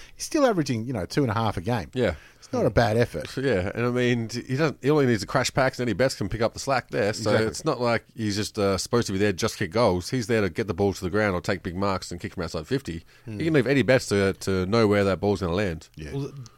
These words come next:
Speaker 3: the way those two combine is utterly perfect, like
Speaker 2: Yeah,
Speaker 3: textbook.
Speaker 2: yeah.
Speaker 3: As in, you'll have Tex going up. If he can't get a clean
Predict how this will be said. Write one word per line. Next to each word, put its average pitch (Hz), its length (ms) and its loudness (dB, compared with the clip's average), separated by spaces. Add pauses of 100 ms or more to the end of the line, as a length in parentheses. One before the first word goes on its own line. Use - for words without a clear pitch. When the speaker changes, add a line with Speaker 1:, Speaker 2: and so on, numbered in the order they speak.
(120)
Speaker 3:
the 139 60 0
way 190 120 0
those 185 240 -2
two 131 140 -2
combine 101 400 -2
is 92 200 -8
utterly 98 440 -6
perfect, - 640 -10
like 117 100 -2
Speaker 2:
Yeah, 95 120 0
Speaker 3:
textbook. - 340 -2 (120)
Speaker 2:
yeah. 117 80 -4
Speaker 3:
As 107 120 0
in, 107 240 -4
you'll 113 160 -4
have 104 380 -4
Tex 151 220 -8
going 107 260 -2
up. 113 180 -8
If 101 80 -10
he 104 100 -8
can't 131 320 -4
get 110 140 -6
a 104 40 -4
clean 110 460 -6